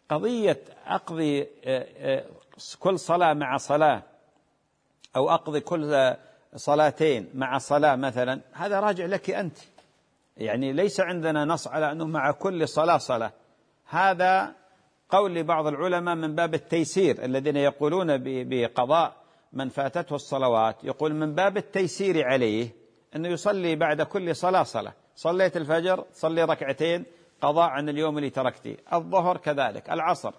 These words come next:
المغرب، العشاء، بهذه الطريقة. بارك الله فيك. تقولين: "أنا والله مرتاحة ومطمئنة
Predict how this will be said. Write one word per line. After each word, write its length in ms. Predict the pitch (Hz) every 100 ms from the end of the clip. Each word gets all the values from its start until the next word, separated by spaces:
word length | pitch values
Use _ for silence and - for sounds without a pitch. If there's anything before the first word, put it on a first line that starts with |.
| -
المغرب، 460 | 180 180 139 117 - 190
العشاء، 480 | 185 170 - 208 - _ _
بهذه 340 | 220 220 208 143
الطريقة. 460 | - 110 98 - _ _
بارك 320 | 190 165 139
الله 180 | - 110
فيك. 180 | 101 -
تقولين: 520 | - 151 185 190 131 - - _ 151
"أنا 140 | 160
والله 220 | 165 165
مرتاحة 580 | 160 165 170 156 117 151 - _ _ -
ومطمئنة 760 | 151 156 160 170 165 147 139